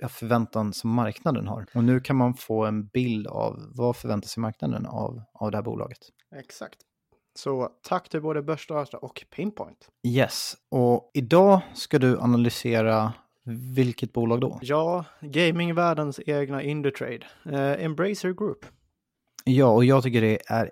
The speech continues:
Speaker 1: jättespännande, för det är mitt största innehav som du analyserar åt mig.
Speaker 2: Så nu ska jag bara skjuta på det och så bara skjuta ner det som jag gör med bankerna.
Speaker 1: Ja, vi får se vad det kommer fram till, men det som är intressant med den här analysen och som jag ändå uppskattar att du gör, för att jag har ju ändå gjort en analys innan jag köpt bolaget.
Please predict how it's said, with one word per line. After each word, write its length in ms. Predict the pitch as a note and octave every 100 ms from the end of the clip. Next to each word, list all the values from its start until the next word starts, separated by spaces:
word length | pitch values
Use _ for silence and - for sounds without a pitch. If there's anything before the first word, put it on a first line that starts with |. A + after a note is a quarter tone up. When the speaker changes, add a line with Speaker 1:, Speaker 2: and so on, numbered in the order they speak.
| -
Speaker 1:
jättespännande, 1040 | B2+ A#2 B2 - A2+ - A#2+ C3+ C3 F3
för 140 | C#3+ B2
det 80 | A2+
är 200 | A2 G#2+
mitt 360 | A2 C3 -
största 380 | - - G#2 -
innehav 520 | G2+ A2 G#2+ C3+ A2+
som 240 | G#2 - G#2
du 200 | G#2+ G#2+
analyserar 720 | G#2+ G#2+ - C#3 A#2+ - - -
åt 280 | B2+ A#2+ -
mig. 240 | A2+ G#2 - -
Speaker 2:
Så 120 | -
nu 140 | C#3 C3+
ska 120 | C#3+
jag 80 | B2+
bara 120 | B2 -
skjuta 260 | C3+ A#2+ C3+
på 160 | A2
det 80 | A#2+
och 100 | A#2
så 120 | -
bara 180 | A2+ -
skjuta 280 | - - C3
ner 200 | C3+ A#2+
det 60 |
som 140 | - B2
jag 60 |
gör 60 | B2
med 140 | A2+
bankerna. 560 | A2+ A#2 A#2 B2+ A#2+ - - _ -
Speaker 1:
Ja, 300 | C#3+ D3+ E3
vi 120 | D#3+
får 180 | - D#3+
se 240 | - F#3
vad 140 | B2+
det 40 | B2+
kommer 180 | - B2+
fram 240 | E3+ A#2
till, 100 | A2+
men 140 | A#2
det 120 | A#2 A#2+
som 160 | C#3+
är 40 | B2+
intressant 580 | A#2 B2+ - F#3 A#2+
med 100 | A2+
den 60 | G#2+
här 80 | G#2+
analysen 600 | G#2+ A#2+ D3+ - F#2+ F#2
och 140 | G#2+
som 140 | G#2+ G#2+
jag 420 | A2+ A2 - G#2
ändå 160 | A2 A2
uppskattar 800 | - B2 - - D3 - G#1 -
att 140 | -
du 100 | -
gör, 260 | A#2 C#3 G#2+
för 180 | G2+ A2
att 100 | G#2
jag 220 | A2 B2
har 120 | A#2+
ju 60 | A2+
ändå 160 | A2+
gjort 260 | G#2+ A#2 -
en 120 | -
analys 440 | G#2 G#2 - G#2+ -
innan 140 | A2+
jag 100 | A2
köpt 280 | - G#2+ _
bolaget. 500 | A2+ A#2+ C3 -